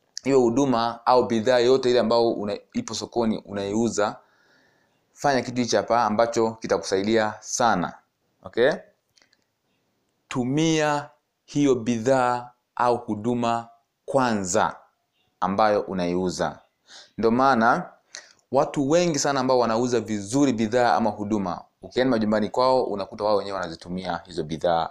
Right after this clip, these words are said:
ama huduma. Na kati ya wale ambao wanafanya vibaya katika soko, either la, la kuuza bidhaa ama huduma, miongoni mwa walio wengi, zaidi ya asilimia tisini, hizo bi-,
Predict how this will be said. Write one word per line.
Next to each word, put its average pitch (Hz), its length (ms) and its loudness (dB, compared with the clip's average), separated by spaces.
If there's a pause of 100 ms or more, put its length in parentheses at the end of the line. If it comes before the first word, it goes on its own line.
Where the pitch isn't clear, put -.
ama 85 160 -4
huduma. 80 480 -6 (880)
Na - 60 -4
kati 131 200 0
ya 139 60 6
wale 143 160 6
ambao 131 180 4
wanafanya 120 340 2
vibaya 135 300 2
katika 127 260 0
soko, 98 500 -2 (280)
either 117 320 2 (180)
la, 98 180 2
la 101 160 0
kuuza 123 240 0
bidhaa 113 420 2
ama 113 180 0
huduma, 123 640 -2
miongoni 117 440 0
mwa 113 100 -2
walio 120 220 2
wengi, 127 260 0
zaidi 127 200 2
ya 127 60 6
asilimia 120 300 -2
tisini, 110 520 -2
hizo - 320 -2
bi-, - 140 -4